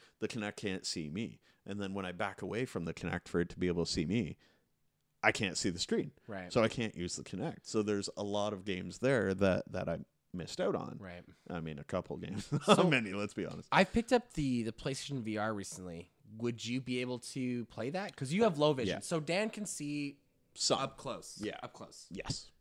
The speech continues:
Speaker 2: Very close.
Speaker 1: Yeah.
Speaker 2: What would a V R, would a V R work for you?
Speaker 1: Uh, I've used a Vive, um,
Speaker 2: Yeah.
Speaker 1: and, and PlayStation V R, and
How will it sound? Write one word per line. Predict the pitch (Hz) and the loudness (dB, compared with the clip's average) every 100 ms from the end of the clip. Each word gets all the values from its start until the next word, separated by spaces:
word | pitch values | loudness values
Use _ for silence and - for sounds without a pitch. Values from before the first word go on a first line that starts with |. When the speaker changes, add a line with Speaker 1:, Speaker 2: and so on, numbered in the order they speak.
| - - | -20 -8
Speaker 2:
Very | 127 117 | -4 -4
close. | 95 - - | -6 -14 -4
Speaker 1:
Yeah. | 98 - - _ - | -4 -4 -18 _ -12
Speaker 2:
What | 127 156 | -6 -2
would | 196 | -2
a | 180 | -2
V | 135 | -4
R, | 120 120 120 101 _ _ _ _ _ - | -2 -2 -4 -6 _ _ _ _ _ -10
would | 110 | -8
a | |
V | 104 120 | -6 -4
R | 117 | -4
work | 110 165 - | -4 -6 -6
for | - | 0
you? | 123 | 4
Speaker 1:
Uh, | 135 139 - | 4 4 4
I've | 123 127 117 | 4 4 2
used | 110 113 120 117 - - | -2 -2 -2 -4 -4 -4
a | 104 98 92 90 | -2 -2 -2 -4
Vive, | 87 95 92 90 107 135 147 - - | -6 -2 2 2 2 -2 -6 -12 -10
um, | - 90 90 90 85 | -4 -2 0 -2 -4
Speaker 2:
Yeah. | 82 - | -6 -6
Speaker 1:
and, | 104 104 113 - | 0 2 2 4
and | 113 120 | 2 4
PlayStation | 120 107 110 98 104 | 4 4 2 0 0
V | 98 85 | 0 0
R, | 78 87 107 - | 0 0 -2 -2
and | 98 98 95 92 92 | 0 2 2 0 -4